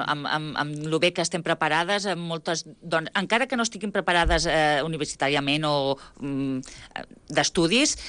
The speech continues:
eh, l'experiència moltes vegades ja mana, ja, ja és un punt extra, i que hi hagi encara aquesta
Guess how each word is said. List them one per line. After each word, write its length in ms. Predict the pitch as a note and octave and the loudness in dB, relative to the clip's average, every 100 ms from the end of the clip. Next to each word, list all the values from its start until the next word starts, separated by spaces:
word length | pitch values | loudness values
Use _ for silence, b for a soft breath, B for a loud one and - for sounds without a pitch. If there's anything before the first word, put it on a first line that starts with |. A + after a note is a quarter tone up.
| B - | B 2
eh, 240 | D3 C#3+ | 4 6
l'experiència 960 | D3 D#3 - D3 D3 D3 D3+ - F3 G3 | 4 4 4 2 2 2 2 2 2 2
moltes 260 | F#3 E3 | 2 0
vegades 600 | D3+ C#3 C#3+ E3 G3+ - B B B _ _ - | 2 4 4 2 0 0 B B B _ _ -2
ja 140 | D#3 C3+ | 0 2
mana, 400 | C#3+ G#3 E3 C3+ | 2 2 0 0
ja, 180 | C3 | -2
ja 160 | C3 C#3+ | -2 -4
és 80 | C3 | -4
un 80 | D#3 | -6
punt 180 | D#3+ D3+ | -4 -2
extra, 480 | F3+ - E3+ C#3 C3 | -2 -2 0 2 2
i 160 | D3 | -2
que 140 | D3 C#3+ | -2 0
hi 80 | D3+ | 0
hagi 160 | D3+ | 0
encara 240 | D#3+ E3 D#3+ | 0 0 0
aquesta 340 | E3+ E3 D#3 | 0 0 0